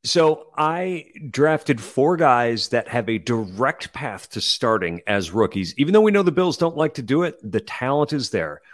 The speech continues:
We've got edge rusher Nolan Smith, athletic linebacker Drew Sanders, offensive tackle, perhaps moving to guard, but that's Matthew Bergeron out of Syracuse, and the very heady, intelligent,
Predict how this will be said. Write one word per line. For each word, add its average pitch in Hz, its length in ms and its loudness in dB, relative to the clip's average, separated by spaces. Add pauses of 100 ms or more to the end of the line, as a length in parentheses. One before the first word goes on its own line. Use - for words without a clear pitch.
(100)
We've 113 160 -2
got 120 320 4 (100)
edge 151 260 2
rusher 147 360 2
Nolan 123 360 2
Smith, 131 500 0 (220)
athletic 123 500 0
linebacker 123 840 0
Drew 113 280 -2
Sanders, 131 720 -2 (340)
offensive 151 480 2
tackle, 151 480 -2
perhaps - 680 -6 (320)
moving 135 400 0
to 131 100 -6
guard, 120 640 2
but 104 120 0
that's 113 180 -2
Matthew 113 380 -2
Bergeron 131 720 0 (140)
out 110 340 2
of 92 140 -4
Syracuse, 131 640 0 (360)
and 113 560 2
the 104 260 -6
very 131 440 2
heady, 175 480 0
intelligent, 143 720 0